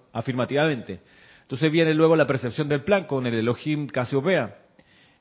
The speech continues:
Eh, y la gracia es que los otros seis se enteran qué es lo que hay que hacer. Ya, no es que el Elohim Casiopea percibe el plan y se queda calladito. No, no.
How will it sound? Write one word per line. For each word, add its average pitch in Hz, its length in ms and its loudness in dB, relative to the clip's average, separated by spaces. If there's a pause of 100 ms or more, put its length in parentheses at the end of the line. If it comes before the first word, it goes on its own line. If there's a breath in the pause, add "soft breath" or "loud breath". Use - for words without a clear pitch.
Eh, 104 460 -4
y 139 200 0
la 139 120 6
gracia 180 300 2
es 185 80 0
que 151 400 -2
los 127 180 2
otros 165 380 0
seis 185 300 -2 (500 soft breath)
se - 180 -2
enteran 156 580 0 (200)
qué 165 120 4
es 165 40 6
lo 151 120 4
que 127 80 2
hay 117 80 0
que 107 80 -8
hacer. 120 340 -8 (560)
Ya, 123 140 -4
no 131 80 -2
es 156 80 -2
que 160 340 0
el 127 140 -2
Elohim 143 280 -2
Casiopea 143 520 -4
percibe 135 300 -4
el 143 100 -2
plan 160 180 -2
y 143 40 -6
se 120 120 -6
queda 135 140 -2
calladito. 127 400 -4
No, 175 160 -8
no. 214 240 -12